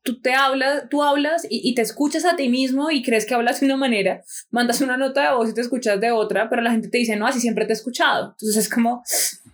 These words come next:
sí, es difícil verse a uno mismo, reconocerse, afirmarse, y por eso también lo que dice Dani es, es bien bacano, y es, tú buscas todo el tiempo la afirmación en el otro. A mí, por ejemplo, me pasa algo también cuando escribo, y es que a mí también me cuesta mucho como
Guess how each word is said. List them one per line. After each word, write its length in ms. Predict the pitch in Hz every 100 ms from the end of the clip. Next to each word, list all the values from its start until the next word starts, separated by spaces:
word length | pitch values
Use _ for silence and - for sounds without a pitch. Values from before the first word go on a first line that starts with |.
| _
sí, 200 | - 262
es 100 | 294
difícil 380 | 226 277 262 269
verse 220 | 269 269
a 40 | 277
uno 120 | 294
mismo, 340 | 302 277 254 277
reconocerse, 880 | 262 240 202 190 247 220 240 311 -
afirmarse, 560 | 208 220 233 285 247 262
y 60 |
por 140 | 240 214
eso 80 |
también 200 | 220 240
lo 100 | 196 190
que 80 |
dice 180 | 233 208
Dani 300 | 190 196 196
es, 160 | 196 -
es 380 | 208 202 - - - - -
bien 220 | 214 254 240
bacano, 340 | 240 240 240
y 140 | 247
es, 320 | 233 233 - _ _
tú 140 | 262 254
buscas 300 | 247 226 226
todo 100 | 233
el 80 | 226
tiempo 220 | 240 240
la 80 | 240
afirmación 380 | 262 254 247
en 100 | 190
el 120 | 202 294
otro. 380 | 226 185 185 _ _ - - -
A 80 | 269
mí, 80 |
por 160 | 226 269
ejemplo, 440 | 302 269 233 240 240
me 120 | 254
pasa 320 | 254 240 220
algo 400 | 220 226 262 269 _ _ _ - - - - _ - -
también 240 | 262 240
cuando 200 | 226 220
escribo, 380 | 240 269 233 208
y 120 | 208
es 140 | 208
que 320 | - 226 226 _ _ _ -
a 120 | 226
mí 240 | 220 240 240
también 360 | 226 240 240
me 120 | 240
cuesta 300 | 254 254 254 247
mucho 320 | 254 247 254
como 480 | 254 254 262 -